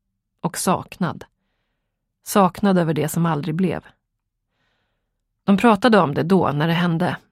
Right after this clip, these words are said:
När Stella i vecka tjugotre för andra gången i sitt liv fick en kraftig blödning som bara kunde betyda en sak.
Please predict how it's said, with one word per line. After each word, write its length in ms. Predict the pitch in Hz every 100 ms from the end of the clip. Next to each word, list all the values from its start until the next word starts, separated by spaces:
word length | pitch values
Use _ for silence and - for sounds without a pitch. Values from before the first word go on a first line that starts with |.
| _
När 100 | 185
Stella 380 | 185 196 175 170
i 40 |
vecka 260 | 165 160 165
tjugotre 440 | - 160 190 160
för 120 | -
andra 320 | 185 214 196 214
gången 340 | 180 165 165
i 60 | 170
sitt 200 | - -
liv 220 | 151 117
fick 260 | - 156
en 160 | 160 160
kraftig 440 | - 208 - -
blödning 460 | 185 185 151 139 135
som 180 | - 175
bara 240 | 170 135
kunde 240 | 139 160 151
betyda 380 | 156 107 -
en 220 | 65 123 120
sak. 460 | - - _ -